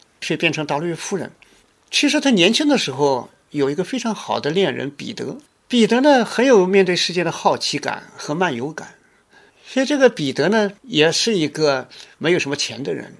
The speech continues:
但是彼得呢有一种非常明亮的性格，他一大早就喜欢到野地里采上一些野花，带着露珠啊，然后唱着歌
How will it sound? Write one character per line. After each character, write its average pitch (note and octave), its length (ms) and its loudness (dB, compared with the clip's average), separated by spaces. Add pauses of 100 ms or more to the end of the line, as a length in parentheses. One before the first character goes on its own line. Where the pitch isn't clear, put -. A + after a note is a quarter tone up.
(500)
但 C#4 120 4
是 A#3 120 -2
彼 D#3+ 180 0
得 D#3 140 -2
呢 F3+ 320 2 (180)
有 D3+ 160 2
一 E3+ 160 2
种 B2+ 320 -6 (480)
非 A3+ 100 -2
常 F#3+ 140 0
明 D#3+ 180 2
亮 A3+ 160 0
的 F#3 80 -4
性 F3 280 -4
格， - 160 -14 (1040)
他 G3+ 200 -2
一 G#3+ 120 0
大 F#3 200 2
早 B2 220 -2
就 C#3 120 -6
喜 B2+ 160 -6
欢 C3 300 -4
到 C3+ 200 -4
野 C3 220 -6
地 E3+ 140 -4
里 B2+ 160 -4
采 - 260 -4
上 D3 160 -4
一 B2+ 40 -2
些 C#3 140 -4
野 A#2 180 -8
花， B2+ 400 -10
带 D#3+ 140 0
着 D#3 120 -4
露 D#3+ 200 -2
珠 F#3 260 -4
啊， B2+ 240 -10 (440)
然 C3 100 -2
后 C#3+ 80 -4
唱 E3 280 -4
着 C#3+ 100 -6
歌 F3 340 -2